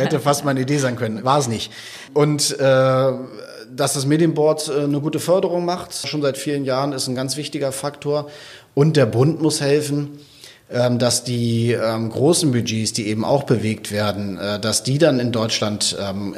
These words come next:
gedreht werden können. Das kann eigentlich nur vor allem der Bund, weil er die entsprechenden Ressourcen hat. Also brauchen wir eine bessere Förderlandschaft.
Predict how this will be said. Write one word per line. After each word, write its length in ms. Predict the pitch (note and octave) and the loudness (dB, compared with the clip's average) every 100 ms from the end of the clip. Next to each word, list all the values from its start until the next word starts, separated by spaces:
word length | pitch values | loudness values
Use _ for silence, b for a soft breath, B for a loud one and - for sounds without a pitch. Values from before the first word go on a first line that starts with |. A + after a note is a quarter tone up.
| G2 | -6
gedreht 400 | G2+ G#2 A2 G#2+ | -4 -2 -2 -2
werden 260 | F#2 F#2 F#2+ | -4 -4 -6
können. 220 | G#2 G#2 | -4 -2
Das 160 | G2+ | -2
kann 240 | - A2 A2+ | 0 0 0
eigentlich 420 | - G2 F#2+ F#2 | -2 -4 -4 -4
nur 180 | G2+ F#2+ | -6 -4
vor 180 | - - | -4 -4
allem 180 | G2 | -4
der 100 | F#2+ | -4
Bund, 380 | F2+ A2 C3 A#2+ | -2 2 4 2
weil 100 | G2 | 0
er 80 | G2 | -2
die 120 | G2 | -4
entsprechenden 500 | F#2+ - G2 F#2 G2 | -4 -4 -6 -6 -6
Ressourcen 500 | F#2 F2+ B2+ C3+ C3 | -4 -2 2 2 2
hat. 220 | A#2 A#2 - B B B B B - | 0 -2 -8 B B B B B 0
Also 220 | C3 C#3+ | 4 4
brauchen 360 | B2+ C3+ C3 B2 | 6 4 4 2
wir 80 | |
eine 160 | A2+ G#2+ | 2 2
bessere 300 | G#2+ A2 G#2 | 0 0 -2
Förderlandschaft. 800 | - D3+ D#3 D#3 D#3 E3 D#3+ - | 0 2 4 4 2 -2 -4 -14